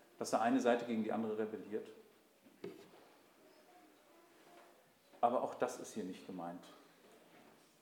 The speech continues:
Gott geht das Problem noch tiefer bei der Wurzel an, denn die Unordnung ist nicht nur auf unserer Beziehungsebene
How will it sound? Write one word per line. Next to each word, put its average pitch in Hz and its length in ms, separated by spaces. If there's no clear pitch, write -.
Gott 143 180
geht 139 160
das - 180
Problem 113 480
noch 135 280
tiefer 107 260
bei 90 140
der - 180
Wurzel 92 300
an, 107 120
denn 101 140
die 110 80
Unordnung 113 560
ist - 160
nicht 131 200
nur 123 100
auf 117 80
unserer 110 180
Beziehungsebene 92 880